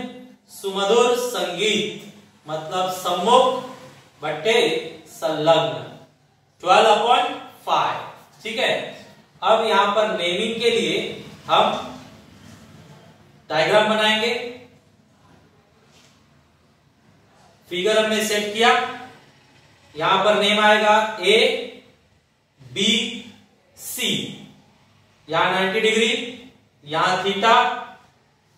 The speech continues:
अब बताइए आपको अपोजिट पर कौन दिख रहा है? एबी।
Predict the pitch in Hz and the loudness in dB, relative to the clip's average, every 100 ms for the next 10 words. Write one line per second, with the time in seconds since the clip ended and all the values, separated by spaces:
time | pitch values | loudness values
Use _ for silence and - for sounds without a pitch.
0 | _ _ - 185 190 214 202 185 - - | _ _ -8 -4 0 4 6 6 2 -6
1 | - - - _ - - - - - 180 | -12 -20 -20 _ -20 -20 -20 -20 -4 4
2 | - 214 233 233 - 190 196 202 214 208 | 4 4 2 2 2 0 -2 0 2 2
3 | - - - - - - - - - - | 0 -4 -10 -14 -18 -20 -20 -20 -20 -20
4 | - - - 208 208 214 214 220 226 220 | -20 -16 0 2 4 4 4 2 0 4
5 | 226 214 226 - - - 196 202 202 | 6 6 4 0 -4 -2 2 4 4